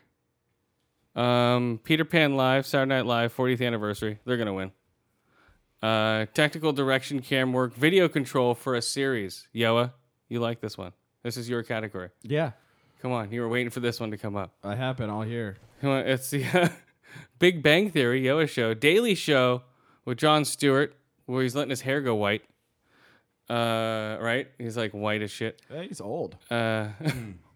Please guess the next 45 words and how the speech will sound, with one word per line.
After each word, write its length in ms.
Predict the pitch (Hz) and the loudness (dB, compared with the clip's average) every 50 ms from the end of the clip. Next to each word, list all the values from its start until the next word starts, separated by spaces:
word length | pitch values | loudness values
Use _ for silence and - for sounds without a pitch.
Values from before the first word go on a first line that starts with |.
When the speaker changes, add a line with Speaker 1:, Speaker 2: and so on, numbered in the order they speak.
| _ _ | _ _
Speaker 3:
Yeah, 100 | 120 127 143 | -8 -4 -4
he's 120 | 139 123 | -4 -4
been 180 | 110 135 113 90 | -4 -6 -6 -6
doing 360 | - - 117 131 147 143 120 | -6 -4 -4 -2 -2 -2 -4
the 80 | 98 82 | -6 -8
Daily 400 | - _ - 104 120 147 151 113 | -10 _ -6 -6 -4 -4 -6 -6
Show 240 | 98 - - - | -6 -8 -8 -8
for 140 | 82 - 85 | -8 -10 -12
sixteen 560 | - - - 127 127 - - - 135 131 123 123 | -12 -12 -12 -12 -12 -12 -12 -10 -10 -8 -8 -10
years. 360 | 139 165 - - - - _ _ _ _ _ _ _ _ _ _ _ _ _ _ _ _ _ | -12 -12 -14 -16 -18 -20 _ _ _ _ _ _ _ _ _ _ _ _ _ _ _ _ _
Speaker 1:
well, 120 | 123 135 | -6 -4
yeah, 140 | 156 147 113 | -2 -4 -4
and 180 | 101 104 107 117 | -4 -6 -2 0
then, 160 | 127 131 127 | 0 2 2
Speaker 3:
It's 260 | 127 123 120 120 117 | 0 0 0 2 2
a 180 | 117 113 110 110 | 2 2 0 0
Speaker 1:
um, 40 | 110 | -2
Speaker 3:
long 240 | 143 143 143 143 | -2 -4 -4 -6
time. 420 | 139 - 151 151 156 147 113 87 85 _ _ _ _ _ _ _ _ _ _ _ - | -8 -10 -10 -10 -10 -12 -12 -14 -16 _ _ _ _ _ _ _ _ _ _ _ 0
Speaker 1:
uh, 220 | 123 127 127 - - 135 | 2 2 2 2 2 0
okay, 180 | 127 - 135 | 2 2 0
David 340 | 123 - 147 147 151 156 147 | 2 4 4 4 4 4 2
Letterman, 340 | 139 143 135 127 123 127 120 | 2 2 2 2 2 0 0
Saturday 220 | - 139 135 135 | 0 0 0 2
Night 60 | 135 123 | 0 0
Live, 180 | 120 120 113 | 0 0 -2
The 60 | 107 104 | -4 -6
Voice. 260 | 98 107 104 98 95 | -4 -4 -4 -4 -2
They're 100 | - 135 | -2 0
gonna 120 | 139 147 143 | 0 2 2
give 140 | 139 135 127 | 2 0 -2
it 80 | 127 | -2
to 80 | 127 135 | -4 -6
David 380 | 117 107 123 117 113 117 117 | -2 0 0 0 0 -2 -2
Letterman 560 | 110 110 107 104 104 104 107 107 104 104 104 101 | -2 -2 0 0 -2 -2 -2 -2 -2 -4 -4 -6
Speaker 2:
Of 40 | 101 | -4
Speaker 1:
because 340 | 107 131 131 113 110 107 92 | -4 -4 -2 -2 -2 -2 -4
Speaker 2:
course. 260 | 85 80 - - - _ _ _ - 92 | -8 -12 -14 -18 -20 _ _ _ -20 -14
Speaker 3:
He 120 | 98 95 | -12 -10
retired. 560 | 92 92 87 - 87 85 78 76 76 76 - _ _ _ - - - _ _ _ _ _ _ - | -10 -10 -8 -10 -10 -10 -10 -12 -14 -18 -20 _ _ _ -20 -20 -20 _ _ _ _ _ _ -4
Speaker 2:
Well, 100 | - 175 | 0 2
so 120 | 185 185 196 | 2 2 2
Speaker 1:
he's 60 | 208 190 | 0 -2
Speaker 2:
did 100 | 139 - | -4 -6
Stewart. 480 | - - - - 196 127 92 90 - | -6 -8 -6 -6 -6 -6 -8 -8 -12